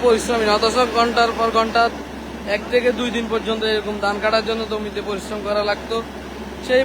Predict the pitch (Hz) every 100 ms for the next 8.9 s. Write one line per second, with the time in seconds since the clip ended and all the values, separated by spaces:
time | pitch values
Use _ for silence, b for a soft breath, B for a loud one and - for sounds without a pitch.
0 | 254 247 233 254 262 247 - 233 233 226
1 | 233 226 - 226 214 214 214 220 214 214
2 | 214 214 - - - - - 214 214 208
3 | 220 214 214 202 196 214 214 202 202 202
4 | 190 190 185 190 226 - - - - -
5 | - - - - - - - - - 220
6 | 214 220 240 240 226 220 220 190 - -
7 | - 220 208 233 226 233 233 240 233 226
8 | 226 240 220 220 226 233 226 226 220